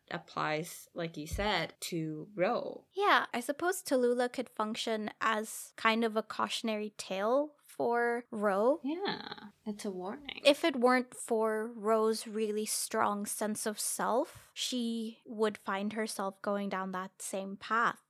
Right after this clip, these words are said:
Speaker 2: forgetting her origins in a completely different way.
Speaker 1: Yeah, and I think that brings up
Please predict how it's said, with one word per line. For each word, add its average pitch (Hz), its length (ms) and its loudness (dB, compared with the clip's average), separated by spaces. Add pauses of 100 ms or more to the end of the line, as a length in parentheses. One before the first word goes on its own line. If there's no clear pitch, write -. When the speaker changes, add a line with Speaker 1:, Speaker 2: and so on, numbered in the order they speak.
(140)
Speaker 2:
forgetting 220 840 4 (280)
her 214 440 4
origins 240 640 6
in 208 140 2
a 208 60 -2
completely 208 920 -4 (320)
different 226 440 0
way. 185 440 -6
Speaker 1:
Yeah, 196 320 -6
and 226 100 0
I 269 80 0
think 381 240 -2 (100)
that 190 480 0
brings 202 280 -2
up 190 200 -4